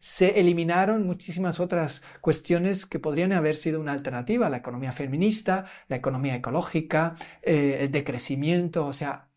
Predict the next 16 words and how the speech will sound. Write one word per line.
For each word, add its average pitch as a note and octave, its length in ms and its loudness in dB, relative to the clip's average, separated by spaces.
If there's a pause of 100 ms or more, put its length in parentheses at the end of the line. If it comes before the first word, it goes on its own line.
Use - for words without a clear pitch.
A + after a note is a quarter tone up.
hubo A#3 140 12
muchas A3 320 6
otras G3 300 4
posibilidades, D3+ 800 2
¿no? A3+ 240 -4
De, C3+ 460 0 (320)
de, C3 400 0
de C3+ 160 -4
las B2+ 360 -4
alternativas D3 720 2
económicas E3 560 0
de D3 80 0
las C#3 200 -2
poblaciones C#3 580 -2
indígenas, D#3+ 760 -4
¿no? A3+ 320 -4